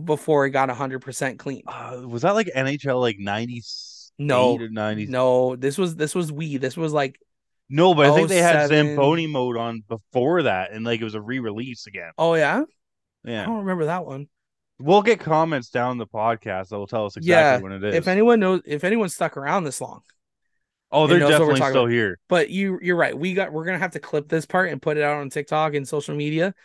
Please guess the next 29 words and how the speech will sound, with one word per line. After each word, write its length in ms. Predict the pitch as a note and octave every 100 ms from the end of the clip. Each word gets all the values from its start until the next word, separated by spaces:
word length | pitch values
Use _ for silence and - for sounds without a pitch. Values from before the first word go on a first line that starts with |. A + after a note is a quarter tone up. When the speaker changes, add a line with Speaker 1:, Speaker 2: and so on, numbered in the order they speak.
| _ _ _ -
Speaker 1:
and 120 | C3+
see 160 | -
if 100 | D3+
people 200 | D3 C#3+ C#3+
can 120 | B2
help 260 | A2+ C#3+
us 340 | C#3 C3+ - - _ _ _ _ _
refresh 460 | D#3+ D#3+ - D3 C#3+
our 80 | D3+
minds 280 | C#3 D3 C#3
of 120 | C3
when 160 | C#3
they 180 | C3+ C3+
saw 300 | B2+ C#3 D3
it 120 | D3+ - _ _ _ _
and 180 | - C3+
what 200 | C#3 C#3+
game 400 | D3 C#3+ C#3 C#3 -
it 140 | B2
came 260 | - D3+ C#3
out 180 | C3 C3
in, 140 | C3+
in 100 | B2+
about 220 | C3 C3+ -
oh 160 | C#3+
seven 360 | C3 C#3+ C3+ C3
to 60 |
twenty 340 | B2 D3 C#3 C3
ten. 300 | C3+ C3